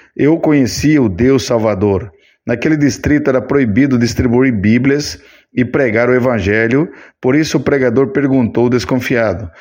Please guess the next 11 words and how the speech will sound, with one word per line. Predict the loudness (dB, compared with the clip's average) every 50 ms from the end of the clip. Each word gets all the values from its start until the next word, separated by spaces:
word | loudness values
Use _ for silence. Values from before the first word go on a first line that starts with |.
| -20 -20 -20 -10
"Como | -6 -4 0 2
você | 2 2 2 0 -2 -2
conseguiu | -2 -2 -2 0 0 2 2 2
uma | 2 2 0
Bíblia?" | 2 0 0 0 0 -4 -8 -10 -12 _ _ _ _ _ _ -6
"No | -4 -2 0
decurso | 0 -2 -2 0 0 2 2 2 2 0 -2 -2 0 0 -2 -4 -8 -16 -20 -20 -20 -18 -8
do | -4 -2 0 2
meu | 2 2 2 2
trabalho, | 2 0 0 2 2 2 2 2 2 2 2 0
tive | 0 -2 -2 0 0 2 2 2 0 0 -2 -2 -4